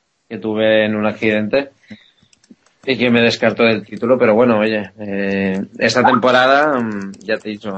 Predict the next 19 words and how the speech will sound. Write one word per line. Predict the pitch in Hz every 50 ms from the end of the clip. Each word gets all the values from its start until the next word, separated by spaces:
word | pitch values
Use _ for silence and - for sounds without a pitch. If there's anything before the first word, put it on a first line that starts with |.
| 92 -
al | - 101 98 95
nivel | 101 104 104 113 117 120
mental | 120 123 120 113 107 113 117 117
y | 113
todo | 117 117 117
esto | 113 110 - 117
me | 113 110 110 110
he |
visto | 107 104 - -
muy | 110 110 101
fuerte | - - 117 120 117 - - 147 151 147 135 127 -
y | - - 104 101 98
también | 95 101 98 98 104 104 110 110
en | 104 104 101 101 - - 98 98
la | 98 98 95
capacidad | 98 98 98 95 101 104 101
dentro | 104 107 101 101 98
de | 98
pista. | 95 107 104 - - 143 151 147